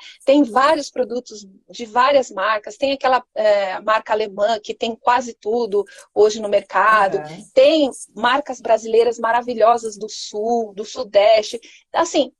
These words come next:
Speaker 1: tem várias coisas. Agora, sempre vai ter um pouco mais de conservante, porque tá no pacotinho. Concorda?
Speaker 2: Aham.
Speaker 1: Sim. A
Speaker 2: Literalmente
Speaker 1: indústria
Speaker 2: no
Speaker 1: também
Speaker 2: pacotinho, né?
Speaker 1: Sim.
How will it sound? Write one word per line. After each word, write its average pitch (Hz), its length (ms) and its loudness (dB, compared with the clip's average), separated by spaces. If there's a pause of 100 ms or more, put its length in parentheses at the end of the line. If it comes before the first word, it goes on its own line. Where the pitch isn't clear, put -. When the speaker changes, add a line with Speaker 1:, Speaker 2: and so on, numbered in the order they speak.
Speaker 1:
tem 311 180 0
várias 262 520 0
coisas. 180 340 -6 (120)
Agora, 226 560 0
sempre 381 420 -2
vai 415 160 -4
ter 392 140 -4
um 392 40 -6
pouco 370 200 -2
mais 349 160 0
de 339 100 -4
conservante, 381 640 -2
porque 247 220 -4
tá 277 220 2
no 320 100 -4
pacotinho. 330 720 0 (920)
Concorda? 190 600 0 (580)
Speaker 2:
Aham. 226 240 -2
Speaker 1:
Sim. 226 140 0
A - 160 -10
Speaker 2:
Literalmente 262 540 2
Speaker 1:
indústria 381 260 2
Speaker 2:
no 285 60 -2
Speaker 1:
também 302 160 4
Speaker 2:
pacotinho, 247 500 -8
né? 254 140 -10 (720)
Speaker 1:
Sim. 415 580 -2